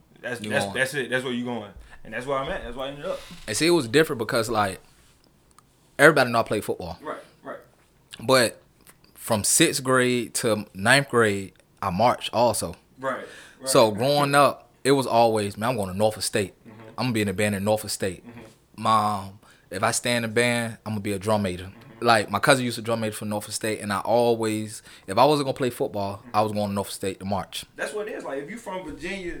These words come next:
Speaker 1: like, even if you, even if you never, like, marched in the band a day in your life, you know what, like, the Norfolk State Band is. Like, you know how much people love that band, especially if you from Norfolk. Like, Portsmouth, Norfolk,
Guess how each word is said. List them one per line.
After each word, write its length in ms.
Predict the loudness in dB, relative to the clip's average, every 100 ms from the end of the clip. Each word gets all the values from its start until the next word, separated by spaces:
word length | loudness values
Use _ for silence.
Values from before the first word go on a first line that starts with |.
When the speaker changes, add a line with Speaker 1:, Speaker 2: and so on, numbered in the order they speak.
| -6
Speaker 1:
like, 200 | -6 -4
even 220 | -4 -2
if 140 | -2
you, 300 | -6 -10 -10 -12
even 200 | -8 -4
if 160 | -4 -4
you 100 | -6
never, 420 | 0 0 2 2
like, 400 | 2 0 0 -6 _ _ _ _ -14
marched 460 | -2 2 2 0
in 80 | -4
the 60 | -4
band 340 | 4 6 4
a 60 | 2
day 300 | -4 -2 -2
in 80 | 0
your 140 | -2
life, 460 | -2 -2 -2 -8 -14 _ _ _ _ _ _ _ _ -14
you 180 | -2 4
know 140 | 8
what, 140 | 8 6
like, 180 | 2 -2
the 60 |
Norfolk 400 | -2 0 0 -2
State 260 | -6 -6 -4
Band 340 | -4 -4 -6 -8
is. 340 | -6 -6 -8
Like, 200 | -10 -8
you 100 | -4
know 200 | 0 0
how 180 | 2 2
much 320 | 2 -4 -6 -14 -20 _ _ _ _ _ _ -6
people 280 | -4 -4
love 280 | 2 4 4
that 140 | 2 -2
band, 140 | -2
especially 380 | -2 2 2 2
if 80 | -2
you 100 | -2
from 420 | -2 4 6 6
Norfolk. 320 | 6 2 -4 -8
Like, 320 | -8 -10 -4
Portsmouth, 380 | 6 6 8 4
Norfolk, 420 | 2 0 -2 -10